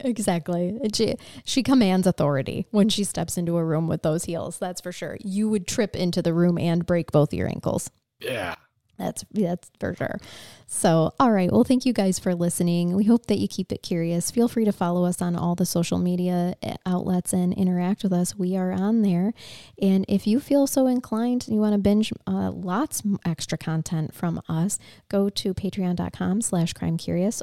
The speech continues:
Speaker 1: or click the link that's in our show notes. And until next time, everyone.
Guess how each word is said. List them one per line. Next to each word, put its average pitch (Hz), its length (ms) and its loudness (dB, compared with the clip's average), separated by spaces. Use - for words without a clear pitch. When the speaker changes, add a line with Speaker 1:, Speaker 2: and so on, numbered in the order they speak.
Speaker 1:
or 254 220 2
click - 320 -6
the 233 120 0
link 226 280 0
that's - 200 -4
in 220 120 0
our 214 120 2
show 240 240 -2
notes. 190 400 -2
And 214 320 4
until 233 300 0
next 233 280 -2
time, 208 340 0
everyone. 190 580 0